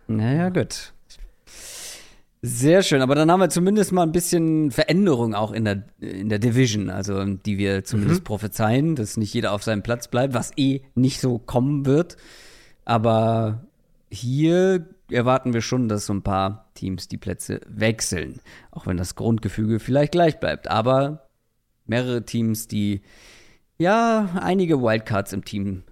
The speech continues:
Speaker 1: haben, allen voran die Jaguars im Gesamten. Das war's schon mit der A F C South für diese
Speaker 2: Das heißt,
Speaker 1: Woche.
Speaker 2: dass
Speaker 1: Für
Speaker 2: du nach
Speaker 1: diese
Speaker 2: einer
Speaker 1: Division
Speaker 2: Stunde,
Speaker 1: Preview.
Speaker 2: äh, nach einer Stunde fünfzig oder was sagst, „Das war's schon“, ist, glaub ich, auch,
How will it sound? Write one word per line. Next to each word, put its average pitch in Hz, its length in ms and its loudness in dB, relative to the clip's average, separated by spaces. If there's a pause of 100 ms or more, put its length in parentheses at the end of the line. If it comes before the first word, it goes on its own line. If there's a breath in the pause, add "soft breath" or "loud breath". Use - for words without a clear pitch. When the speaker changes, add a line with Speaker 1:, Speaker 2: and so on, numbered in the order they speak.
(180)
Speaker 1:
haben, 101 420 -2
allen 101 280 -4
voran 95 520 -4 (140)
die - 100 -8
Jaguars - 840 -8 (460)
im 117 120 2
Gesamten. 110 520 0 (1120 loud breath)
Das 98 120 -2
war's 135 220 2
schon 160 240 2 (360)
mit 107 100 -4
der 113 80 -2
A - 40 -4 (120)
F 90 80 -4
C - 100 -8
South 98 340 -2 (920)
für - 220 -4
diese 101 200 -2
Speaker 2:
Das 95 80 -4
heißt, 95 180 -2
Speaker 1:
Woche. 160 80 -6 (360 loud breath)
Speaker 2:
dass - 180 -2
Speaker 1:
Für - 80 4
Speaker 2:
du 202 60 6
nach 196 140 8
Speaker 1:
diese 156 100 2
Speaker 2:
einer 170 160 6
Speaker 1:
Division 107 140 2 (100)
Speaker 2:
Stunde, 170 220 8 (300)
Speaker 1:
Preview. 156 140 -8
Speaker 2:
äh, 165 40 -4
nach 147 140 4
einer 156 160 6
Stunde 156 340 2
fünfzig 165 440 -2
oder 135 160 0
was 135 160 -4
sagst, 139 280 -2
„Das 113 140 -6
war's 143 240 0
schon“, 156 440 -2
ist, - 200 -16
glaub 127 160 -12
ich, 139 100 -8
auch, 127 160 -8